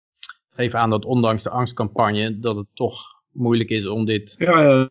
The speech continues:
Speaker 2: dat,
Speaker 1: helemaal
Speaker 2: dat,
Speaker 1: er doorheen
Speaker 2: het
Speaker 1: te
Speaker 2: is
Speaker 1: drammen.
Speaker 2: moeilijk te slijpen, eh, inderdaad.
Speaker 1: Maar in ieder
Speaker 2: Eh,
Speaker 1: geval,
Speaker 2: zeker.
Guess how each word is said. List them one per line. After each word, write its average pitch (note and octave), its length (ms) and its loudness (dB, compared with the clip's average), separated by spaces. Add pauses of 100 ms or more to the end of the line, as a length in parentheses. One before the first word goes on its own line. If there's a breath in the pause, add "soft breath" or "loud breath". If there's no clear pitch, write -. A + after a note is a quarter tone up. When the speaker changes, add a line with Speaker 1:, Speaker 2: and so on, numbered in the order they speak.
(240)
Speaker 2:
dat, B2 140 0
Speaker 1:
helemaal A2+ 280 4
Speaker 2:
dat, A2+ 100 0
Speaker 1:
er A2 60 6
doorheen A#2 200 6
Speaker 2:
het B2 80 0
Speaker 1:
te A#2 60 -2
Speaker 2:
is A#2 60 2
Speaker 1:
drammen. A2 220 4
Speaker 2:
moeilijk D3 280 4
te - 60 -18
slijpen, - 460 -4
eh, C#2+ 340 -8
inderdaad. C#2+ 320 -4
Speaker 1:
Maar B2+ 300 2
in C#3+ 60 -4
ieder D#3 140 0
Speaker 2:
Eh, C#3+ 60 0
Speaker 1:
geval, C#3+ 200 2
Speaker 2:
zeker. D#3+ 200 0